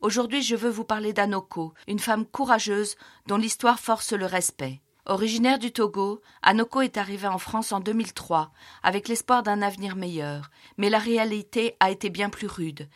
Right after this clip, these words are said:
Des années de précarité entre petits boulots et hébergement temporaire, parfois même la rue. Sa demande de titre de séjour a d'abord été refusée, mais grâce à l'aide d'un bénévole, elle a pu faire valoir son droit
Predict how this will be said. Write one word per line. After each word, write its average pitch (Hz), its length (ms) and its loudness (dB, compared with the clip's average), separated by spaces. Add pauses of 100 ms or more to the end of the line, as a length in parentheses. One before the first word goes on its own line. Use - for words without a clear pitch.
(100)
Des 190 260 2
années 247 240 6
de 233 100 0
précarité 208 680 -2
entre 190 240 -4
petits 208 300 -6
boulots 202 320 0
et 185 80 2
hébergement 196 500 -2
temporaire, 165 640 -4 (360)
parfois 208 300 4
même 202 220 0
la 180 140 2
rue. 147 300 -10 (280)
Sa 208 160 2
demande 247 340 4
de 220 100 0
titre 226 320 -8
de 208 40 2
séjour 208 400 -2
a 214 60 -2
d'abord 180 280 0
été 208 160 -6
refusée, 160 560 -8 (320)
mais 202 140 0
grâce 254 280 2
à 240 60 0
l'aide 226 180 -2
d'un 185 140 0
bénévole, 165 640 -2 (320)
elle 190 140 4
a 208 80 4
pu 285 160 -2
faire 262 200 0
valoir 196 460 6
son 220 200 -2
droit 214 280 4